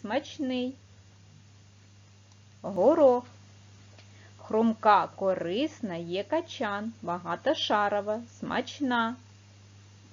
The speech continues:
Капуста. Зелений,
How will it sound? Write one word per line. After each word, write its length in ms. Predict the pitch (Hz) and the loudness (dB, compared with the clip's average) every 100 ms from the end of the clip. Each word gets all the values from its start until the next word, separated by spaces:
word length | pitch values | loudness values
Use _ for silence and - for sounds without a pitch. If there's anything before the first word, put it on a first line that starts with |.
| - - - - - - - - - - - - - - - - | -20 -20 -20 -20 -20 -20 -20 -20 -20 -20 -20 -20 -20 -20 -20 -2
Капуста. 960 | - 277 285 285 240 233 - 254 254 254 - - - - - - - - - - - - | 4 4 4 -2 -2 -6 -6 -4 -4 -8 -16 -20 -20 -20 -20 -20 -20 -20 -20 -20 -20 -12
Зелений, 800 | 170 202 226 233 220 175 160 175 | -2 2 4 6 4 2 -4 -10